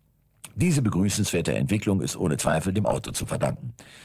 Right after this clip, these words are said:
Die Väter und Großväter der heutigen Amerikaner waren jämmerliche Schwächlinge mit weichen Muskeln,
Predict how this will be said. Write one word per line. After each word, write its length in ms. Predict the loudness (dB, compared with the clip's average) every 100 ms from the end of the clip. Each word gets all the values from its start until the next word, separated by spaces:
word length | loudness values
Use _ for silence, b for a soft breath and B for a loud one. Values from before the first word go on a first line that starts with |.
| B B
Die 80 | -2
Väter 360 | 0 2 2 2
und 100 | 2
Großväter 680 | 2 2 2 2 0 2 2
der 120 | 2
heutigen 380 | 2 0 0 0
Amerikaner 640 | 0 0 0 2 4 2
waren 300 | 2 2 2
jämmerliche 500 | 2 2 2 2 -2
Schwächlinge 540 | 0 0 0 2 2 2
mit 160 | 2
weichen 320 | 0 0 0
Muskeln, 500 | 0 0 0 0 0